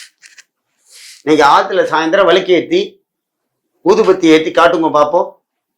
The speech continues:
அப்படியே ஆனந்தமா உள்ள வந்து சுவாமி வந்து அப்படியே உட்கார்ந்துப்பாரு.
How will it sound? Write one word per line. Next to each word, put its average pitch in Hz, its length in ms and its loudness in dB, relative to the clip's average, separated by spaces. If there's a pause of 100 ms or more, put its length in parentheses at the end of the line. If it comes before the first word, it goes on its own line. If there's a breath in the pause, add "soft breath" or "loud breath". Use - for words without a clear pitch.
(140)
அப்படியே 165 460 -2
ஆனந்தமா 180 840 0
உள்ள 180 300 2
வந்து 160 240 -4
சுவாமி 160 360 -4
வந்து 165 220 -6
அப்படியே 170 260 0
உட்கார்ந்துப்பாரு. 147 540 -2